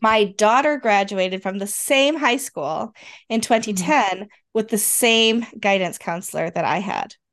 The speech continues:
Speaker 1: Now in,
Speaker 2: Whoa.
Speaker 1: yeah, now in nineteen eighty-seven, I thought she was old. And of course, you know,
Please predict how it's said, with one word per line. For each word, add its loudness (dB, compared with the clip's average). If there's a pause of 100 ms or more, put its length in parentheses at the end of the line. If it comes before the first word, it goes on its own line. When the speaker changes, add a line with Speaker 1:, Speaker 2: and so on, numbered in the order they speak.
(500)
Speaker 1:
Now 6
in, 2
Speaker 2:
Whoa. -4
Speaker 1:
yeah, 2
now 4
in 2
nineteen 2
eighty-seven, 0
I -4
thought -6
she -6
was -4
old. -4
And -12
of -14
course, -4
you -2
know, -8